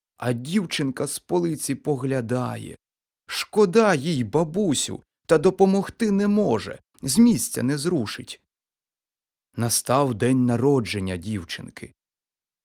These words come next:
Батьки запросили й бабусину подругу-чарівницю.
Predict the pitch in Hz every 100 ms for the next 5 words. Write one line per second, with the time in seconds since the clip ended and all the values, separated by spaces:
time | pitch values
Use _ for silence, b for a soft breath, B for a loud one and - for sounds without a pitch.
0 | _ _ 120 123 - - 185 147 131 131
1 | 123 - 156 160 131 117 120 120 160 -
2 | 156 151 143 143 151 139 131 143 - 147
3 | 151 156 160 110 - -